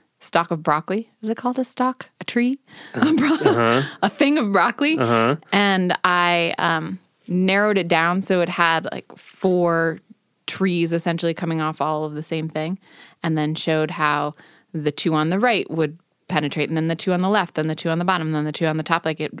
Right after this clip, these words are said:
Speaker 1: it
Speaker 2: So they
Speaker 1: takes
Speaker 2: have
Speaker 1: turns
Speaker 2: four,
Speaker 1: between
Speaker 2: but they only use two at a time.
Speaker 1: Yeah.
Speaker 2: Wow.
Speaker 1: Yeah.
Speaker 2: All right.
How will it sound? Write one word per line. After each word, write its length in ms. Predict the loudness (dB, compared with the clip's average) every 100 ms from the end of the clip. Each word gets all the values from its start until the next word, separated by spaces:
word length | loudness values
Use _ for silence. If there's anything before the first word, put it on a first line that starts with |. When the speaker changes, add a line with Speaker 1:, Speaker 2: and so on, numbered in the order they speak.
| -10 -8
Speaker 1:
it 120 | -4
Speaker 2:
So 140 | 2
they 60 | 4
Speaker 1:
takes 80 | 4
Speaker 2:
have 100 | 2
Speaker 1:
turns 180 | 2
Speaker 2:
four, 140 | 4 4
Speaker 1:
between 60 | 4
Speaker 2:
but 40 | 4
they 40 |
only 200 | 4 2
use 140 | 2 0
two 140 | 0
at 60 | 0
a 40 |
time. 280 | 0 -6 -8 -6
Speaker 1:
Yeah. 100 | -6 -6 _ _ -14
Speaker 2:
Wow. 340 | -8 -8 -8 -14 -10
Speaker 1:
Yeah. 520 | -8 -2 0 0 -2 -6 _ _ _
Speaker 2:
All 80 | -4
right. 300 | 0 0 -2